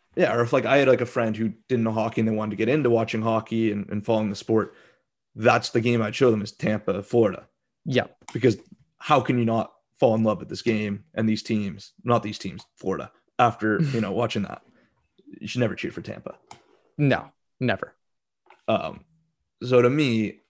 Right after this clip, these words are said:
Speaker 1: it is undoubtedly the best rivalry in hockey. Um, you see it a lot, even, like, the fan bases don't like each other too. You see it a lot on Twitter. They're going at each other.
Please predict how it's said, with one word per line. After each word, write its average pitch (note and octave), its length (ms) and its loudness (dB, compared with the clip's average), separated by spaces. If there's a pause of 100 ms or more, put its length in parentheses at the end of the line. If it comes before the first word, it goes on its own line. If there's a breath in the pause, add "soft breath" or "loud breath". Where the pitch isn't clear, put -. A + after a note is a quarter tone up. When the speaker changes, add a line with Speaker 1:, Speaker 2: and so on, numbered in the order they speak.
(720)
Speaker 1:
it C3 180 4
is B2 200 6
undoubtedly A2+ 760 4
the G#2 120 -4
best G#2 280 -2
rivalry G#2 400 0
in G2+ 60 -4
hockey. G#2 460 -4 (520 soft breath)
Um, G#2+ 360 0 (280)
you A#2+ 100 -4
see A3+ 160 -2
it B3 60 4
a D#3+ 40 8
lot, B2 200 4
even, E3+ 160 4
like, A2 140 -4
the G2+ 80 -6
fan A#2 340 -2
bases G#2 340 -4
don't A2 180 0
like G#2+ 200 -2
each G#2 140 -2
other G2+ 140 0
too. A2 160 -2
You A2 80 2
see A#2 160 -2
it A2 60 4
a G#2+ 40 2
lot G#2 200 2
on G2+ 120 -6
Twitter. A2 280 0
They're A#2 220 4
going A2 220 0
at G2+ 200 -2
each G2+ 180 -6
other. G#2 320 -2